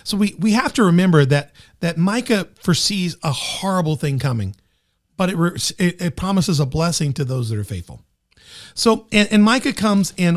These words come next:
what we wanna call three cycles. I'm just giving a little bit of a summary here. And, and the first cycle is, is just says, "You guys are a mess." God, God says, "I'm gonna re-, wipe this out, and, and there's gonna be a few of you saved that are faithful." Then he comes back and says,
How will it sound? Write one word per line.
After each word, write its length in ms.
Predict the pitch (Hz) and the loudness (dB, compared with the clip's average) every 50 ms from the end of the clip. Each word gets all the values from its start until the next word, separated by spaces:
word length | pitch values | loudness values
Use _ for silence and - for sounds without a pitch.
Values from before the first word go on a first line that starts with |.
| 180 - | 0 -2
what 180 | 180 190 - 175 | -4 -4 -4 -2
we 80 | 190 | -2
wanna 200 | 190 190 175 175 | 0 0 0 -2
call 280 | - - 180 170 160 151 | -2 -2 -2 -2 -2 -2
three 500 | - - - - 165 147 170 180 180 185 | -4 -8 -8 -6 -4 -2 -2 -2 0 0
cycles. 680 | - - - 147 143 160 - - 196 196 190 - - - - - - - | -2 -2 -2 -4 -4 -6 -4 -2 -2 -2 -2 -2 -4 -6 -10 -20 -14 -8
I'm 80 | 202 175 | -6 -6
just 100 | 160 - | -4 -4
giving 140 | 208 190 170 | -2 0 0
a 40 | |
little 160 | 156 156 165 160 | 0 0 0 0
bit 120 | 170 156 | 0 0
of 80 | 156 139 | 0 0
a 60 | 123 | 0
summary 340 | - - 160 160 165 160 165 | -2 0 0 0 2 2 2
here. 180 | 170 165 151 - - - - - _ | 2 0 -2 -4 -10 -20 -20 -12 _
And, 260 | - 175 170 170 - - - | 0 0 0 0 0 -2 -2
and 180 | 185 175 175 - - _ _ _ _ _ - | 0 0 -2 -2 -8 _ _ _ _ _ -4
the 100 | 170 175 | -4 -2
first 300 | - - 240 262 - - | 2 2 2 2 2 2
cycle 320 | 247 226 214 - 214 196 | 2 2 2 0 -2 -4
is, 300 | - 190 185 165 - - - _ _ _ _ _ | 0 2 2 2 2 -2 -8 _ _ _ _ _
is 240 | 196 180 160 - - _ _ _ - | -2 -2 -2 -2 -6 _ _ _ -10
just 220 | 175 147 202 170 - | -4 0 0 2 2
says, 260 | - 202 180 - - - - - _ _ | 2 0 0 0 -2 -6 -16 -20 _ _
"You 240 | - - - - 214 | -8 -2 2 2 4
guys 300 | - - 240 294 165 - | 6 6 4 4 4 4
are 80 | 190 156 | 4 4
a 40 | 139 | 4
mess." 360 | 151 160 165 175 170 - - - - - _ - | 4 4 4 2 2 0 -4 -8 -14 -20 _ 0
God, 380 | 139 143 175 175 160 143 - - | 2 4 4 4 2 0 -2 0
God 200 | 156 175 175 - | 2 2 2 2
says, 160 | - 165 151 | 2 2 4
"I'm 120 | 175 170 170 | 4 6 6
gonna 160 | 165 147 139 | 6 6 4
re-, 120 | 139 165 - - - - - - - | 4 0 -4 -8 -20 -20 -16 -6 -2
wipe 200 | 156 170 165 - | 0 0 0 2
this 180 | - 151 - - | 0 0 0 0
out, 300 | 151 143 151 151 - - - - - - - | 0 0 0 -2 -4 -8 -18 -20 -20 -10 -4
and, 160 | - 156 151 - - - | -2 0 0 -2 -2 -4
and 160 | 175 165 151 | -4 -2 0
there's 160 | 160 165 143 | -2 0 2
gonna 140 | 170 185 175 | 2 4 4
be 80 | 170 | 4
a 40 | 147 | 4
few 200 | - - 180 185 | 2 2 2 2
of 100 | 180 151 | 2 2
you 80 | 160 143 | 2 0
saved 460 | - - 175 160 165 170 151 - - - | 0 0 0 0 0 0 -2 -4 -6 -4
that 140 | 151 151 139 | -2 0 0
are 80 | 127 | 0
faithful." 400 | - - 135 117 - - 92 - _ _ _ _ _ _ - - - - - - | -2 -2 -4 -4 -4 -6 -12 -16 _ _ _ _ _ _ -20 -20 -20 -14 -6 0
Then 120 | 196 240 | 0 2
he 80 | 302 370 | 2 0
comes 260 | - 247 247 214 - | 0 -2 -2 -2 0
back 240 | - 185 175 175 - | -2 -2 -2 -2 -2
and 80 | 180 147 | -2 -2
says, 300 | - 175 165 151 143 - | -2 0 0 -2 -2 -4